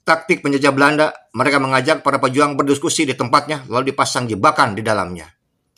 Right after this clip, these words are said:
Karena itu, kepada Kidulur, Ki Haji Imaduddin Usman, dan juga para pejuang lainnya,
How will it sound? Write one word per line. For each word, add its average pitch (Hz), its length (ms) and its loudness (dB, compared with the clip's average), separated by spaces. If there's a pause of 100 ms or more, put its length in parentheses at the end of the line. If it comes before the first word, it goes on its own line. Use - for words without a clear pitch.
(400)
Karena 123 240 -2
itu, 180 240 2
kepada 123 240 -4
Kidulur, 156 560 0 (1120)
Ki 101 80 -12
Haji 107 320 -4
Imaduddin 110 400 -2
Usman, 139 480 0
dan 107 80 -4
juga 107 240 -4
para 110 160 -4
pejuang 113 320 -2
lainnya, 123 480 -4